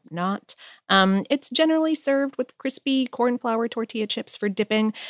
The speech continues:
sometimes topped with other stuff like guacamole, maybe some fresh avocado, something like that. Um, it is related to and inspired by, uh,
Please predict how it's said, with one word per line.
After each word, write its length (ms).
sometimes 400
topped 200
with 120
other 160
stuff 360
like 320
guacamole, 580
maybe 220
some 260
fresh 300
avocado, 500
something 300
like 200
that. 280
Um, 280
it 160
is 340
related 500
to 360
and 440
inspired 680
by, 440
uh, 340